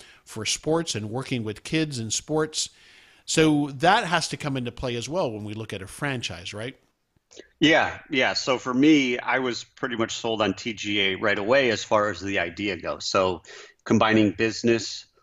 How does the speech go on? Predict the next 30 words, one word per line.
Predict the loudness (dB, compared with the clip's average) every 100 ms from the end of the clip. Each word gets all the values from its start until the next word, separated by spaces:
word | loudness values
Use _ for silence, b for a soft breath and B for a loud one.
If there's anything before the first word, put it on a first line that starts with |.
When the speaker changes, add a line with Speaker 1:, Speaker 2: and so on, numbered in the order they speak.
| _ -10
Speaker 2:
with | -8
sports, | -6 -2 2 0 -2 -6
with | -6 0
kids, | 2 2 -2 -4
I |
mean, | 0 2
that | 4 2
was, | -2 -6
like, | -4 -4
an | -2
ideal | -2 -2 -4 -4
thing | 0 0 0
for | 2
me. | 2
I | 2
could, | 0 -2
I | -2
was | 0
able | 0 0
to | 2
impact | 2 2 -2 -2
my | -4
community | 0 2 2 2 0
around | 2 2 0
sports | -2 -2 -2 0
that | 2
I | 2
love, | 4 4 4 -2 -14 B B B
you | 4
know, | 4